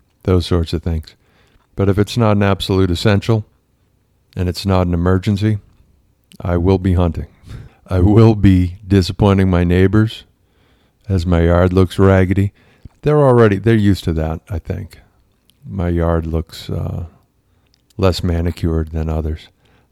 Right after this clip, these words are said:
I, I don't know about you, but I, I live in the suburbs in a nice little area with, filled with nice people. Probably some good people. And they seem to take their lawn care seriously.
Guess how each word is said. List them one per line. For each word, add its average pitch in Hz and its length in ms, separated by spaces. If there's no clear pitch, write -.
I, 101 240
I 104 120
don't 98 140
know 92 120
about 85 300
you, 85 180
but 82 380
I, 98 80
I - 20
live 98 220
in 87 80
the 82 80
suburbs 85 600
in 82 140
a 80 60
nice 82 480
little 92 260
area 82 640
with, 80 300
filled 101 360
with 82 140
nice 78 260
people. 80 360
Probably 87 580
some 80 200
good 78 260
people. 85 360
And 87 320
they 95 140
seem 107 280
to 95 120
take 95 260
their 90 140
lawn 87 320
care 82 280
seriously. 78 540